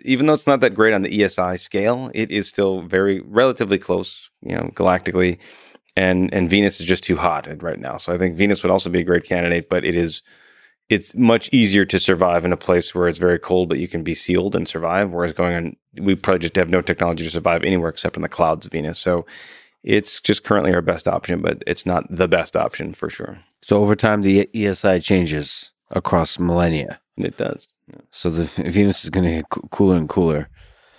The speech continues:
Speaker 2: Um, okay, but what are the big challenges to you
Speaker 1: Mm.
Speaker 2: in, uh, colonizing Mars? From a biology perspective, from a human perspective, from an engineering perspective?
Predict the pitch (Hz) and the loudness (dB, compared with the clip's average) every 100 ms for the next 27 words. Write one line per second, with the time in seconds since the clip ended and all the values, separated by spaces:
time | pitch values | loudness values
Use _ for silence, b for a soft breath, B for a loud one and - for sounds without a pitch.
0 | b b b - 95 92 85 - 127 - | b b b 0 2 2 0 -2 0 2
1 | 104 110 - B B B B B - 104 | 2 0 -4 B B B B B 0 2
2 | - 101 127 127 104 95 107 85 98 95 | 2 4 4 4 0 2 0 2 2 2
3 | 90 82 82 - 82 82 80 76 - 87 | 2 0 -4 -6 -4 -2 -4 -6 -10 -10
4 | 85 82 82 80 78 - 87 80 78 76 | -8 -6 -4 -4 -6 -2 0 0 -4 -6
5 | 78 78 71 - - - - 98 101 92 | -10 -10 -10 -10 -12 -14 -16 -6 0 0
6 | 80 90 98 98 101 92 82 90 - 90 | 2 2 4 4 2 0 -4 -4 0 -2
7 | - 78 85 80 - 90 87 - 82 - | -2 -6 -6 -4 -2 0 0 -2 -8 -2
8 | 87 78 82 - 80 80 78 78 80 - | -2 -2 -6 -6 -6 -4 -4 -6 -4 -4
9 | 147 143 - 143 - - | -6 -10 -10 -12 -10 -14